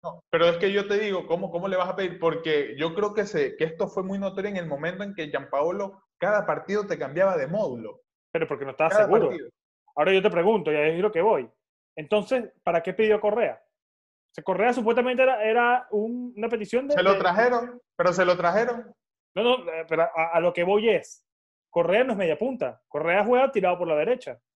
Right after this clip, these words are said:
Speaker 2: ¿Pero para qué estás
Speaker 1: Entonces,
Speaker 2: pidiendo un-, pero para qué lo pidió
Speaker 1: entonces,
Speaker 2: entonces?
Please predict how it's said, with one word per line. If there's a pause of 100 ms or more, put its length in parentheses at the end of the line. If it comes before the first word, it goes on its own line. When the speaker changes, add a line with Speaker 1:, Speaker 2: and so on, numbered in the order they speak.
(580)
Speaker 2:
¿Pero
para
qué
estás
Speaker 1:
Entonces,
Speaker 2:
pidiendo
un-, (520)
pero
para
qué
lo
pidió
Speaker 1:
entonces,
Speaker 2:
entonces?